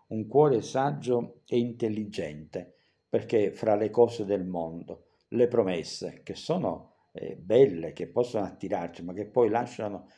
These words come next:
il vuoto nel cuore, il vuoto nella nostra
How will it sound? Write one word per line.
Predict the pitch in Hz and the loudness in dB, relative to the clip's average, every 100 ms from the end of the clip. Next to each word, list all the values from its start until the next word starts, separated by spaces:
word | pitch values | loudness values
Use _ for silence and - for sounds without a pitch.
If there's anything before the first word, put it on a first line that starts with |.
| _ | _
il | - 113 101 | -6 -4 2
vuoto | 113 110 80 82 80 | 8 8 8 0 -6
nel | 90 - | -8 -4
cuore, | 120 107 85 82 | 2 4 4 0
il | 85 | -4
vuoto | 95 113 87 | 2 2 2
nella | 85 82 82 85 | -6 -10 -10 -6
nostra | 110 110 - 87 | -6 -6 -8 -10